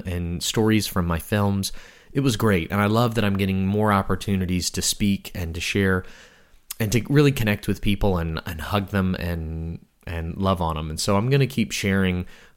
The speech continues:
the, the ones of those that I'm doing that are open to the public, and I'd love for you to join me at one if, if you can be there. So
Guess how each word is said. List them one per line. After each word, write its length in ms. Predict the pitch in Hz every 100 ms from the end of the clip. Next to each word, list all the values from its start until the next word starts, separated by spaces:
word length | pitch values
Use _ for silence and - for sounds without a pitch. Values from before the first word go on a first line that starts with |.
| - -
the, 420 | - - 65 82
the 80 | 98
ones 300 | 101 101 92
of 300 | 92 85 92
those 240 | 92 87
that 100 | 90
I'm 120 | 87
doing 240 | 90 87 85
that 80 | 85
are 100 | -
open 520 | 101 113 107 107 -
to 100 | -
the 60 | 87
public, 540 | 104 104 131 131 -
and 340 | 92 85 82 85
I'd 140 | 85
love 160 | 92 87
for 100 | 90
you 80 | 82
to 80 | 80
join 280 | 85 82
me 240 | 80 78 78 -
at 200 | 92 -
one 260 | 82 78
if, 240 | 73 - -
if 260 | 87 - -
you 100 | 82
can 160 | -
be 160 | 76 73
there. 240 | - 98 - _ _ - - - - - - - -
So 800 | - - - 156 120 92 82